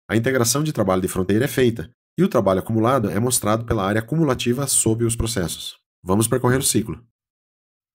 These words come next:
A expansão um, dois está produzindo trabalho, W um, dois, maior que zero. O processo um, dois é completo.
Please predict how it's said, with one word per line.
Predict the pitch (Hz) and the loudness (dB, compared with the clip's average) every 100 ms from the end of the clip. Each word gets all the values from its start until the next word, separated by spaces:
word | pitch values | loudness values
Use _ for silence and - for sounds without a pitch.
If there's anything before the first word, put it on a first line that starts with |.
| - | -10
A | 123 160 | -2 0
expansão | 147 147 135 117 110 95 - | 0 0 0 2 2 2 -2
um, | 123 | -4
dois | 110 85 120 113 - - _ _ | -2 0 0 2 -2 -6 _ _
está | 104 - 107 | -6 -2 0
produzindo | 147 151 110 120 | 0 2 0 0
trabalho, | 117 101 92 120 87 - | 0 0 2 2 0 -2
W | 85 80 85 | -4 -2 -2
um, | 107 | -2
dois, | 110 104 127 131 - - | 0 2 2 0 -8 -4
maior | 139 107 101 | 0 2 2
que | 123 | 0
zero. | 104 87 78 - _ _ _ _ _ _ _ _ _ - | 0 0 -4 -10 _ _ _ _ _ _ _ _ _ -2
O | 170 | -2
processo | 165 151 101 85 - 104 | 0 -2 0 0 -2 -2
um, | 101 | 0
dois | 107 131 90 - | 2 2 0 -4
é | 87 | -6
completo. | 127 123 87 82 78 | -4 0 0 -2 -14